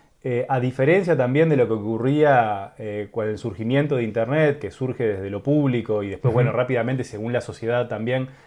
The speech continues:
Speaker 1: eh, en Estados Unidos después se, se, se montó toda la infraestructura privada encima y rápidamente, ¿no?
Speaker 2: Ujú.
Speaker 1: A diferencia de eso, hoy tenemos nueve empresas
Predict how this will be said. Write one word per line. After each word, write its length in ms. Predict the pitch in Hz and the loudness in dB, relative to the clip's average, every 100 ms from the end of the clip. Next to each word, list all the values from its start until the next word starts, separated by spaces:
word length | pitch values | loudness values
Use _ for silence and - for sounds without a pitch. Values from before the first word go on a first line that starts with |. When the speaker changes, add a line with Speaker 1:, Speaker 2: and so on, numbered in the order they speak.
| _ - | _ -12
Speaker 1:
eh, 220 | 95 92 | -10 -8
en 180 | 101 104 | -8 -8
Estados 340 | - 113 117 117 | -6 -6 -6 -6
Unidos 300 | 120 127 101 | -4 -4 -4
después 260 | - 113 | -6 -6
se, 300 | - 101 95 | -6 -8 -8
se, 320 | - 98 95 | -12 -12 -12
se 100 | - | -14
montó 340 | 101 98 113 110 | -14 -8 -6 -4
toda 140 | 107 | -4
la 60 | 104 | -6
infraestructura 500 | 90 - 98 113 104 | -12 -16 -10 -8 -6
privada 720 | 101 110 113 104 95 92 98 | -6 -2 -2 -2 -6 -12 -14
encima 440 | 101 101 - 127 104 | -16 -10 -4 -4 -4
y 80 | |
rápidamente, 760 | 98 - 110 101 113 123 113 104 | -6 -6 -4 -6 -4 -4 -4 -8
¿no? 160 | 117 160 - - | -8 -10 -12 -4
Speaker 2:
Ujú. 200 | 127 165 - _ _ _ _ | -2 -2 -6 _ _ _ _
Speaker 1:
A 100 | 139 | 0
diferencia 420 | 135 147 190 196 180 | 2 4 2 4 2
de 100 | 185 | 2
eso, 160 | 170 | 2
hoy 120 | 180 | 0
tenemos 340 | 175 185 190 147 | 0 -2 0 2
nueve 240 | 175 208 | 2 2
empresas 640 | 180 143 165 160 196 214 | 2 2 2 2 -2 -2